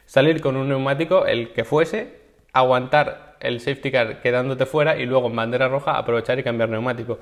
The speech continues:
¿Por qué es la mejor sin duda? Pues porque evidentemente te estás ahorrando los veintitrés segundos más o menos que se pierde al cambiar neumático pasando por el pit lane. Lo segundo mejor era salir con el neumático blando o medio, en, eh, cualquiera de los dos, y parar antes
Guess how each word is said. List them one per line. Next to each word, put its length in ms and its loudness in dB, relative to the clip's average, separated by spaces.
¿Por 220 2
qué 380 2
es 160 0
la 100 0
mejor 280 -2
sin 180 -4
duda? 240 -4
Pues 120 -10
porque 220 -6
evidentemente 640 0
te 80 -6
estás 160 -4
ahorrando 380 0
los 100 -4
veintitrés 680 -2
segundos 380 -2
más 140 0
o 40 0
menos 220 -2
que 80 -8
se 140 -4
pierde 240 0
al 100 0
cambiar 280 -2
neumático 500 -4
pasando 400 -4
por 100 -2
el 80 -4
pit 140 -8
lane. 340 -4
Lo 80 -6
segundo 260 0
mejor 260 2
era 120 2
salir 260 -2
con 120 -2
el 100 -2
neumático 460 -4
blando 380 -2
o 180 -6
medio, 480 -4
en, 260 -12
eh, 300 -8
cualquiera 400 2
de 60 2
los 120 0
dos, 220 0
y 100 -6
parar 360 2
antes 460 0